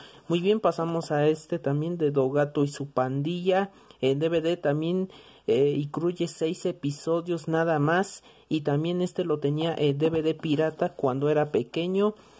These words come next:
Ahora pasamos con este de Mansión Foster para amigos imaginarios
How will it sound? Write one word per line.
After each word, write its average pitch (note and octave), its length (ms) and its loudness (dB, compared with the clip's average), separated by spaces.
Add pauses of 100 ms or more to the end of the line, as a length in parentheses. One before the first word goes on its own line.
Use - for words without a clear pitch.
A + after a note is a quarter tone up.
(180)
Ahora D#3 280 4
pasamos D#3 460 -2
con D3+ 200 -2
este D#3 240 0
de C3 120 2
Mansión C#3 500 -2
Foster E3+ 600 0
para C3+ 220 2
amigos D#3+ 400 -2
imaginarios D#3+ 1040 0